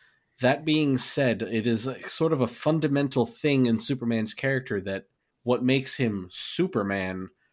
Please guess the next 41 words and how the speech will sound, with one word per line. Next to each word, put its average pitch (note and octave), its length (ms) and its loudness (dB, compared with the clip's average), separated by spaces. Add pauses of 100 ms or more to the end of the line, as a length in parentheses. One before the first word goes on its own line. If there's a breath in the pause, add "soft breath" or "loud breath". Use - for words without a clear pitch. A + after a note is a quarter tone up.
(160)
is G2+ 180 -4
not D3+ 220 2
the C3+ 80 -2
fact A#2 300 0
that G#2+ 120 -4
he G#2 100 -8
can G#2 160 -8
fly G#2+ 300 -4
around F#2+ 460 -2
and F#2 100 -8
has F#2 560 -6
incredible G#2 440 -6
strength F#2+ 480 -10
and G2 100 -8
all F#2 160 -6
of F2 80 -14
that. F#2 240 -10 (380 soft breath)
What A#2+ 100 -2
makes B2+ 200 2
him A#2 120 0
super G3+ 340 -2
is A2 80 2
that A#2 160 2
he A2+ 100 -4
has B2 200 0
all B2+ 300 -2
of G#2 120 -6
that, F#2+ 340 -4 (520)
but A2 120 -4
also B2+ 460 0
the A2 100 -4
fact A#2+ 360 -4
that G#2 180 -4 (960)
the A#2 400 0
upbringing B2+ 560 0
that G2 120 -4
he G2 160 -10
had G2+ 580 0 (580)
gave A#2+ 260 2
him A2+ 200 0
a G#2+ 340 -2